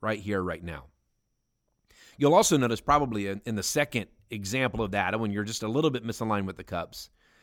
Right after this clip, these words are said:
you're probably not paying as much attention. Why? Well, because you're not trying to align them. You're just trying to stack them.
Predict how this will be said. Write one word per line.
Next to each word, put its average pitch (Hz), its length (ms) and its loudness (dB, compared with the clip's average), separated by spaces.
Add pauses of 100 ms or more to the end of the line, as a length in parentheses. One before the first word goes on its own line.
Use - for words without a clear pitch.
(220)
you're - 80 -16
probably 339 320 -4
not 120 160 -2
paying 120 400 -2
as 131 320 2
much 123 300 2
attention. 98 520 -6 (120)
Why? 127 360 -2
Well, - 300 -14
because 113 240 -6
you're 127 100 -2
not 143 160 2
trying 127 280 0
to 151 100 2
align 110 440 -2
them. 71 180 -16
You're 107 100 -6
just 117 300 -6 (340)
trying 131 260 -2
to 131 80 2
stack - 500 -2
them. - 160 -18